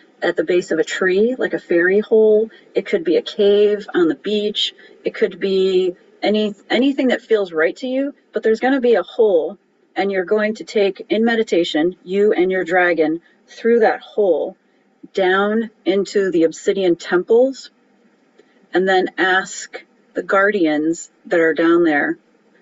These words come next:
"What do you want me to do? Do you want me to just connect with you? Do you want me to bring people to connect with you?" Ask for your purpose after you're already there.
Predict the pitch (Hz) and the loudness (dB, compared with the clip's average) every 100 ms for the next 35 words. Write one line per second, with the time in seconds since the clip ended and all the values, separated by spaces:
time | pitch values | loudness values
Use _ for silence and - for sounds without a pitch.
0 | _ - 196 - 233 220 202 - 190 165 | _ -2 -2 0 -2 -2 0 -2 -2 -2
1 | 151 175 147 151 156 165 175 147 151 - | 0 0 0 0 2 2 0 0 -4 -4
2 | 156 185 208 208 208 202 208 202 - 170 | -2 -2 0 -2 -2 0 2 0 -2 0
3 | 170 165 170 156 160 156 - 190 185 190 | 0 2 0 0 -2 -2 -8 -4 -4 -2
4 | 175 170 180 180 175 180 175 175 175 _ | 0 0 0 -4 -2 0 0 0 -4 _
5 | _ _ _ _ _ _ _ - _ _ | _ _ _ _ _ _ _ -20 _ _
6 | - 180 202 - 214 196 - - 175 165 | -2 0 0 -2 0 0 -2 -2 0 0
7 | - - - _ _ _ 165 180 - 180 | -2 -4 -18 _ _ _ -4 -4 0 2
8 | 165 160 160 156 147 - - | 2 2 2 2 0 0 0